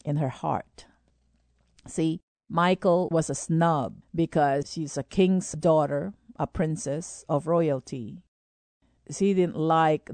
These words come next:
David dancing with the servants, with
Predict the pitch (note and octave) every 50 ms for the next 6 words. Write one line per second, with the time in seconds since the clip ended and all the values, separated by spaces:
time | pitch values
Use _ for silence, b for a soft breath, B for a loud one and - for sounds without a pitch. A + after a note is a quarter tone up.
0 | D3+ - F3+ E3+ E3+ F3 F3+ F3 E3 D3+ D3 C#3 B2+ A#2+ - - - - _ _
1 | _ _ _ _ _ _ E3 C#3+ C#3 F#3 F3+ F3 F3 F3+ F3+ F3 - - D#3+ D3+
2 | C#3+ C#3 C3+ - - D#3+ D#3+ F3 F3+ E3+ E3 D#3 - _ _ _ - D#3 D#3+ D3+
3 | - - - D#3+ D#3 D3+ C#3 C#3+ A2+ - - - - - - - - _ _ _
4 | - D#3+ E3+ F3+ F#3 F3+ F3+ E3+ D#3